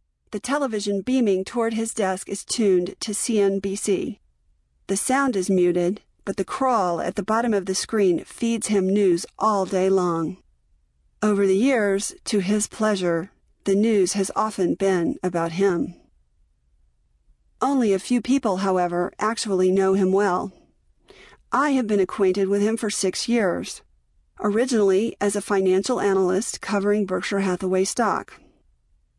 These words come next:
Over time, our relationship has turned friendly, and now I will get to know him better still.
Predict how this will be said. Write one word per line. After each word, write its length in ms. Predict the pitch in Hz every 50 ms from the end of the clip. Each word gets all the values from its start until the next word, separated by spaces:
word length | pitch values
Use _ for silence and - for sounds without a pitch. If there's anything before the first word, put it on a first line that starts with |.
| _ _ _ _ - -
Over 240 | 214 202 196 196
time, 500 | 185 - 247 262 247 214 202 208 226 233 -
our 140 | - 220 233
relationship 720 | 233 226 202 185 185 185 - 208 190 - - 190 185 -
has 180 | - 214 202 -
turned 300 | - - 196 185 190 -
friendly, 560 | - 262 262 254 220 190 180 - - 220 - _ _ _ _ _ _ _ -
and 200 | 202 202 196 202
now 500 | 220 269 285 214 190 185 185 190 208 - _ _ _ - _ _ _ - -
I 160 | 208 208 233
will 140 | 240 240 220
get 180 | - 214 208
to 80 | - 220
know 180 | 208 190 185
him 200 | 185 196 190 190
better 300 | 185 - 180 175 180 175
still. 560 | 180 - - - 220 196 180 170 175 202 202